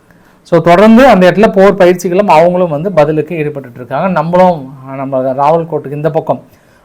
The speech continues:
நம்மளோட எல்லை பகுதியில பெரிய அளவுக்கான போர் பயிற்சிகள் நம்ம ஈடுபட்டிருக்கிறோம். அங்க இருக்கக்கூடிய பகுதிகள் நிறைய, அங்க இருக்கக்கூடிய, அஹ், நிகழ்வுகள். இன்னொரு விஷயம் நான் உங்ககிட்ட சொல்லியிருந்தேன். காலையில அந்த ரிவர் எங்கெங்க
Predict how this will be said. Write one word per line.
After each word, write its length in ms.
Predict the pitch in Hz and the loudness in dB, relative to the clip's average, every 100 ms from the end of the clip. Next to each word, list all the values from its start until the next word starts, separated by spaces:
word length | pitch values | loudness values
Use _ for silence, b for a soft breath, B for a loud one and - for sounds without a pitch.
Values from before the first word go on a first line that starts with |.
| - | -4
நம்மளோட 340 | 165 185 175 | 0 2 4
எல்லை 240 | 165 165 180 | 4 4 2
பகுதியில 340 | 180 156 180 | 0 0 0
பெரிய 280 | 185 165 170 | 0 0 2
அளவுக்கான 400 | 165 160 147 143 | 2 0 -2 -4
போர் 200 | 156 156 | -2 -2
பயிற்சிகள் 400 | 147 147 151 139 | -2 -4 -6 -12
நம்ம 160 | 127 131 | -10 -12
ஈடுபட்டிருக்கிறோம். 580 | 123 123 - 117 147 | -10 -12 -12 -14 -12
அங்க 180 | 165 143 | -10 -8
இருக்கக்கூடிய 260 | 135 131 127 | -8 -10 -12
பகுதிகள் 440 | 120 117 117 107 - _ _ _ _ _ _ | -10 -10 -10 -12 -16 _ _ _ _ _ _
நிறைய, 560 | 165 170 160 147 135 135 139 | -2 0 2 2 -2 -6 -4
அங்க 180 | 151 156 | -2 -2
இருக்கக்கூடிய, 520 | 156 165 156 143 135 b b b b - | -2 -2 0 -2 -6 b b b b -12
அஹ், 160 | 143 139 | -6 0
நிகழ்வுகள். 540 | 156 185 151 127 127 - _ b b - | 2 4 2 0 -6 -10 _ b b -2
இன்னொரு 380 | 214 320 320 | 0 4 4
விஷயம் 280 | 233 202 226 | 4 4 2
நான் 100 | 185 | 2
உங்ககிட்ட 320 | 160 147 147 151 | 2 0 -2 -4
சொல்லியிருந்தேன். 460 | 147 139 131 123 131 _ _ _ | -2 -2 -2 -6 -12 _ _ _
காலையில 720 | 160 151 160 175 170 135 135 - _ b b _ | 0 2 2 4 2 2 -4 -10 _ b b _
அந்த 560 | 147 147 143 135 135 113 - - | -10 -4 -2 0 -2 -6 -14 -12
ரிவர் 580 | 139 175 180 214 220 - _ _ | -2 2 4 4 2 -4 _ _
எங்கெங்க 540 | 143 151 180 190 180 | -2 0 2 2 2